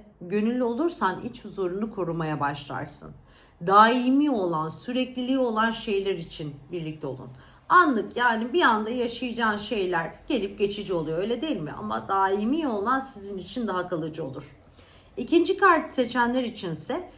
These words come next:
hayatının en bereketli, değerli hissettiğin ve parladığın dönemdesin. Özgüvenli ilerliyorsun ve özel hayatında da kariyerinde de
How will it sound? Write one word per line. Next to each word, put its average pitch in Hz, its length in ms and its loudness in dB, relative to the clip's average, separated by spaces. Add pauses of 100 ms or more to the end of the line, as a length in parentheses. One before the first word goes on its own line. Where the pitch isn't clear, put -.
(140)
hayatının 262 600 6
en 302 260 0
bereketli, 214 640 0
değerli 202 460 4
hissettiğin 302 540 -2
ve 233 160 -2
parladığın 208 640 2
dönemdesin. 160 760 -4 (420)
Özgüvenli 311 640 4
ilerliyorsun 311 680 2
ve - 20 0
özel 277 220 0
hayatında 226 680 -2
da 208 120 -4
kariyerinde 202 680 -2
de 170 220 -4